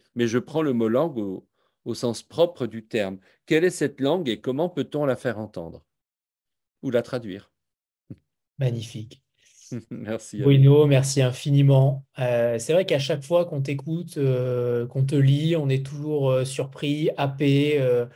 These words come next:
Speaker 2: c'est toujours un, un bonheur et les commentaires dans le, dans la discussion à côté, évidemment, sont au-delà d'élogieux, mais c'est, euh, c'est, c'est tellement mérité.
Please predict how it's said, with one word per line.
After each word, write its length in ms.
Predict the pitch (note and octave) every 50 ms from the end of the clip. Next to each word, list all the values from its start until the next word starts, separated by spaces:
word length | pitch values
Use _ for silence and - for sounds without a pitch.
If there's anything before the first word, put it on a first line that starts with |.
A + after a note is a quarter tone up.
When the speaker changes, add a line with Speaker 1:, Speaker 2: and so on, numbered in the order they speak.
| _ _ _ _ _ _ _ _ _ _
Speaker 2:
c'est 160 | - C#3+ C3+
toujours 340 | C3+ E3 D#3+ F3 G#3 F#3+ E3
un, 180 | D3+ C#3+ C#3 C#3
un 100 | D3 C#3 C3+
bonheur 360 | C#3 D3 D3+ E3 F3 E3 D3+
et 40 | C#3
les 120 | C#3 C3+
commentaires 480 | C#3 D3 C#3+ C#3+ C#3+ C#3 D#3 D3+ C#3+ C3+
dans 120 | B2+ B2
le, 320 | A#2+ A#2 A#2 A#2 A#2 A#2
dans 100 | A#2+ A#2+
la 100 | B2 B2+
discussion 520 | C3 C3+ C3+ C3+ C3+ C#3+ C3+ - D#3+ D#3 C#3
à 80 | C3+
côté, 480 | C3+ C#3 C3+ C3+ D3 C#3+ C#3 C3+ C3+ C#3 E3
évidemment, 720 | E3 D#3 D3 D#3 D3 C#3+ D3+ D3 D3 D3+ D3+ D3 D3 C#3+
sont 420 | C3+ - C#3 B2 A#2+ A#2+ A#2 A#2 -
au-delà 340 | E3+ D3+ C#3 C#3 D3 D3+ C#3+
d'élogieux, 560 | C3+ C3+ B2+ C3 C3 B2+ C3 D3 D#3+ E3+ F3+
mais 120 | E3 C#3 B2
c'est, 320 | - - - C3+ C3 B2+ B2
euh, 420 | A#2+ A#2 A#2 A#2 A#2+ A#2 A#2 A#2+
c'est, 260 | A#2 - - C3+ C#3
c'est 140 | C3+ C#3 C#3
tellement 300 | C#3 D#3 D#3 E3 F3 E3+
mérité. 540 | E3 D#3+ D3 D3 D3+ C#3 C#3 D3+ D#3 D#3+